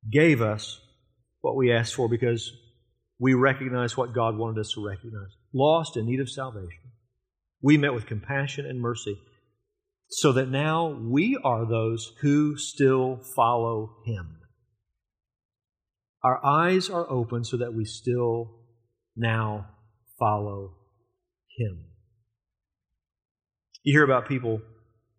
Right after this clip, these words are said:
quote unquote, deconstructing, deconstructing their faith.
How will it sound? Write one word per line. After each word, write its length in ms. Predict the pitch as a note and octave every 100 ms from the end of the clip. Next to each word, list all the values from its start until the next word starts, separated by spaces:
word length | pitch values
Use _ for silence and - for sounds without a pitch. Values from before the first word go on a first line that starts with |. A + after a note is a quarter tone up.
| _ -
quote 420 | - D3 C3 B2+
unquote, 840 | A#2 A2+ - B2 A2+ - G#2+ - D3
deconstructing, 1000 | C#3+ C3 - B2 G#2+ - - A#2+ - - _ _ _ _ _ _ _ _ _ _ _ _ _ _ _ _ _ _ G#2+ A2
deconstructing 880 | D3+ C#3+ C3+ A2+ - B2 - B2+
their 160 | A#2+ G#2+
faith. 420 | - G#2 G#2+ -